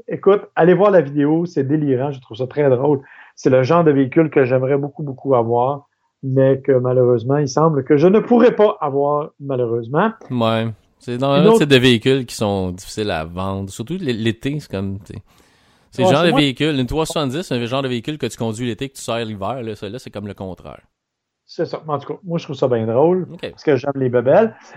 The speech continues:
Speaker 1: Et autre, autre vidéo à aller voir, le Range Rover Sport hybride branchable,
Speaker 2: Mhm.
Speaker 1: qui arrive cet été, euh, ben, on l'a mis, là, au défi, on l'a envoyé faire la route du Dragon en Chine. La route du Dragon, c'est quatre-vingt-dix-neuf virages dans un très court laps de temps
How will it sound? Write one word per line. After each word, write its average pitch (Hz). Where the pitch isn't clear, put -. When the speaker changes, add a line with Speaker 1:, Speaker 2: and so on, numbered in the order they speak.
Speaker 1:
Et 220
autre, 190
autre 208
vidéo 160
à 160
aller 143
voir, 147
le 147
Range 214
Rover 208
Sport 185
hybride 180
branchable, 170
Speaker 2:
Mhm. 120
Speaker 1:
qui 180
arrive 143
cet -
été, 202
euh, 139
ben, 151
on 160
l'a 165
mis, 262
là, 240
au 185
défi, 185
on 175
l'a 165
envoyé 175
faire 185
la 151
route 196
du 175
Dragon 143
en 151
Chine. 185
La 151
route 226
du 226
Dragon, 208
c'est 180
quatre-vingt-dix-neuf 220
virages 165
dans 131
un 139
très 156
court 180
laps 156
de 139
temps 190